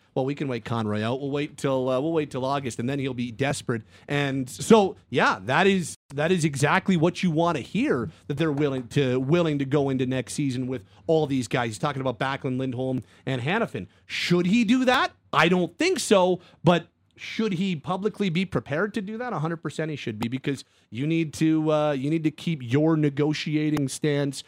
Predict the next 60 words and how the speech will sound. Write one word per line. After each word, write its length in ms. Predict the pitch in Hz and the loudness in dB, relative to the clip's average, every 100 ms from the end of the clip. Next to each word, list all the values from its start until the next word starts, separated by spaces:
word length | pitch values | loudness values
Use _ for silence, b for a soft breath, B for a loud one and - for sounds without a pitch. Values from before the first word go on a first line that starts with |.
| b - | b -2
as 200 | 151 127 | -2 -2
strong 420 | - 151 151 156 | -2 -2 0 0
as 100 | 131 | -2
possible, 500 | - 170 208 165 190 | 0 0 0 0 -2
especially 500 | 196 - 349 - 262 | -2 -2 -4 -2 0
when 180 | 220 214 | 0 2
you're 140 | 190 | 0
a 40 | 127 | -4
first-time 640 | - 320 - 262 240 208 | -6 -8 -6 -4 -4 -4
G 260 | 165 180 | -4 -2
M, 240 | 165 170 160 b b 165 | -2 -2 -4 b b -6
and 120 | 170 | -4
there's 200 | 160 151 | -4 -2
no 180 | 254 233 | -2 2
doubt 180 | 220 | 2
about 280 | 190 180 190 | 2 0 0
it 80 | 156 | 0
that 100 | 147 | 0
other 140 | 165 | 0
G 280 | 151 151 156 | 0 0 0
Ms 180 | 156 143 | 0 -2
are 40 | |
trying 240 | 127 151 147 | -4 -2 -2
to 60 | |
take 260 | 135 165 143 | -2 -4 -4
advantage 400 | 123 151 196 175 | -2 0 2 2
of 100 | 135 | 2
that 260 | 147 143 b b 147 | 0 0 b b -6
and 140 | 147 | -6
see 220 | - 165 | -4 -2
if 100 | 160 | 0
that, 180 | 151 147 | 0 -2
if 160 | 143 - | -4 -2
they 160 | 147 | -2
can, 380 | 139 147 139 139 | 0 -2 -2 -2
if 160 | 147 - | -6 -2
they 140 | 147 | 0
can 180 | 143 143 | 0 -4
push 240 | 143 147 | -4 -6
him 100 | 165 | -4
around. 400 | 160 175 262 143 | -4 -4 -4 -2
And, 120 | 113 131 | -2 0
and 260 | 156 147 b b _ | 0 0 b b _
so 300 | - 180 190 | 0 0 0
far, 260 | 165 160 | 0 0
I 100 | 185 | 0
think 300 | 160 170 156 - _ | -2 -4 -4 -10 _
holding, 360 | - 170 180 175 _ - 160 156 - _ _ _ _ _ _ - | -2 0 2 -2 _ -2 0 0 -6 _ _ _ _ _ _ -4
uh, 300 | 139 139 131 | 0 2 2
holding 320 | 175 190 160 | 0 2 -2
strong 420 | - 175 190 226 | 0 2 4 4
on, 220 | 175 156 | 4 2
on 340 | 156 151 151 147 | 0 0 0 -2
some 240 | - 175 | 0 0
of 120 | 170 131 | 0 0
what 200 | 165 - | -4 -4
they're 120 | 151 | -6
trying 260 | - 165 | -4 -2
to 80 | 160 | -2
do 340 | 135 175 254 | 0 -2 -2